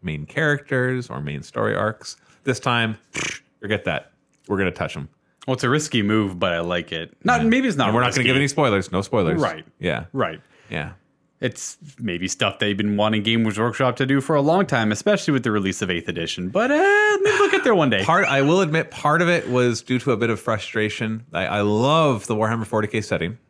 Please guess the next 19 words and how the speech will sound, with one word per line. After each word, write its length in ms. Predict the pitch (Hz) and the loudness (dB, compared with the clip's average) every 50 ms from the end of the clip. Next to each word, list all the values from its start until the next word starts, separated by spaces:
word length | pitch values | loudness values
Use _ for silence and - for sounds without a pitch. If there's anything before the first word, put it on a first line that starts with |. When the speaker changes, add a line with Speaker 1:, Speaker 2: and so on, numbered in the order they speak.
| _ _ _ - | _ _ _ -4
Speaker 1:
Uh, 40 | 76 71 62 69 | -2 -2 -2 -2
and 80 | 85 | -2
I've 200 | 98 107 101 - | -2 -2 -4 -4
had 180 | - - 135 131 | -6 -6 -4 -4
to 40 | 127 | -6
grow 300 | 92 - - 160 220 240 | -6 -4 -4 -4 -4 -4
to 120 | 185 - | -6 -6
li-, 200 | 85 76 78 73 - - | -4 -4 -4 -4 -6 -6
love 200 | - 69 80 80 | -8 -8 -6 -6
that, 160 | 78 67 - | -6 -6 -6
by 80 | 76 | -6
the 100 | 71 73 | -6 -6
way. 140 | 73 78 82 | -4 -2 -2
I 40 | 101 | -2
didn't 160 | - 165 - | -4 -6 -6
like 160 | 76 110 - | -6 -8 -8
it 60 | - 90 | -8 -10
at 80 | 92 - | -10 -8
first, 400 | - - - - - - - _ | -6 -6 -6 -6 -8 -12 -20 _